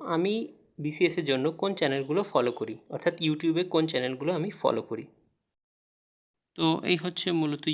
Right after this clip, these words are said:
YouTube। দেখুন এখানে আমার সাবস্ক্রিপশন ছিল, এখানে all-এ যদি যাই, মূলত যেই যেই চ্যানেলগুলো আমার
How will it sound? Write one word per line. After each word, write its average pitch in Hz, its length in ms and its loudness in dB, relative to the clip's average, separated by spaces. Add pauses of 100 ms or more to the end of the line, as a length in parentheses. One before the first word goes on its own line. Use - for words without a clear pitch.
YouTube। 147 400 0 (100)
দেখুন 151 300 -6
এখানে 139 280 -2
আমার 143 240 -4
সাবস্ক্রিপশন 135 640 -6
ছিল, 135 240 -6 (2500)
এখানে 143 200 -4 (180)
all-এ 127 260 0
যদি 123 260 -6
যাই, 117 260 -4 (1600)
মূলত 147 380 0 (300)
যেই 147 160 2
যেই 147 140 2
চ্যানেলগুলো 135 460 -2
আমার 131 160 -2